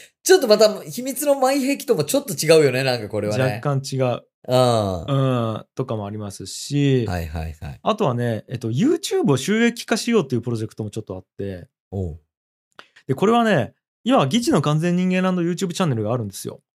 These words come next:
Speaker 1: うん。
Speaker 2: で、これ、あんまり動かしてなくて、今見たら、高谷君がまだ石を売り寄った頃の動画が何本か上がっちゃうのね。
Speaker 1: はいはいはい。そこに上げよったよね、俺ね。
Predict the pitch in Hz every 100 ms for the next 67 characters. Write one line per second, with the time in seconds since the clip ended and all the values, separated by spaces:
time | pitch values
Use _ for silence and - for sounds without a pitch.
0 | _ 104 110 82 76 _ _ 147 160 -
1 | 208 247 139 - _ - 226 285 285 214
2 | 262 302 - 131 127 - 127 117 107 -
3 | 240 139 _ _ 196 196 113 120 110 -
4 | _ _ 277 285 285 175 147 123 117 180
5 | 147 139 - 269 135 143 147 117 123 110
6 | - _ 143 131 110 135 160 160 147 147
7 | 196 131 101 101 110 - 110 147 139 104
8 | 123 127 101 123 110 - 135 143 143 147
9 | 139 104 85 82 82 82 82 82